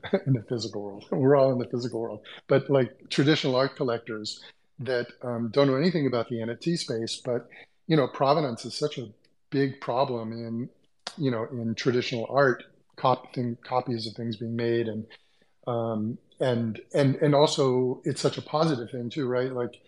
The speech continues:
um, and you and I were talking about this, um, with regard to, for example, like, the piece that Justin Aversano first, um, bought for me from ninety-six Studio.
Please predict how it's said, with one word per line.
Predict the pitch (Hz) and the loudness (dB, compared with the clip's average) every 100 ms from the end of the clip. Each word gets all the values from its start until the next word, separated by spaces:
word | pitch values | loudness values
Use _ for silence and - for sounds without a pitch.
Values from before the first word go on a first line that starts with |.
| _ _ _ - | _ _ _ -6
um, | 139 127 139 | -4 -2 0
and | 143 | 2
you | 165 | 2
and | 170 | 2
I | 170 | 2
were | 156 | 2
talking | 123 120 - 123 | 0 -4 -6 -4
about | 117 117 | -2 -2
this, | 123 113 - - _ _ _ _ | -6 -8 -10 -14 _ _ _ _
um, | 123 120 113 127 | -6 -4 -4 -2
with | 139 139 | 2 2
regard | 135 117 120 117 | 2 0 0 0
to, | 120 107 - | -2 -2 0
for | |
example, | 117 117 113 123 | 0 0 -2 0
like, | 117 110 - _ | 0 -2 -8 _
the | 127 120 117 - _ _ _ _ - | -4 -2 -2 -6 _ _ _ _ -2
piece | 156 135 | 0 2
that | 131 | 0
Justin | - 131 - 120 | 0 0 0 -4
Aversano | 117 113 147 147 135 | -2 0 2 2 2
first, | - 113 - - _ - | -2 -2 -4 -12 _ -4
um, | 127 113 104 | -2 -2 0
bought | 117 120 | 0 0
for | 123 | -4
me | 117 | -4
from | 113 127 | -4 -4
ninety-six | 113 110 107 113 - | -4 -6 -8 -8 -4
Studio. | - 156 139 117 | 0 2 2 -2